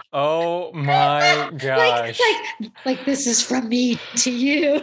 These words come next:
Speaker 2: <laughs>
Speaker 1: Oh, see, that's when Nickelback was cool. And, you
Speaker 2: Never,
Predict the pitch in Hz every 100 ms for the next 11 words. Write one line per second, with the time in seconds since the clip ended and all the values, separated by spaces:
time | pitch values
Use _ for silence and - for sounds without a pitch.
0 | - 480 151 147 139 135 127 - 381 170
1 | 233 370 214 160 170 165 143 135 - 123
2 | 740 605 143 110 95 - _ _ 131 123
3 | 113 113 123 127 113 110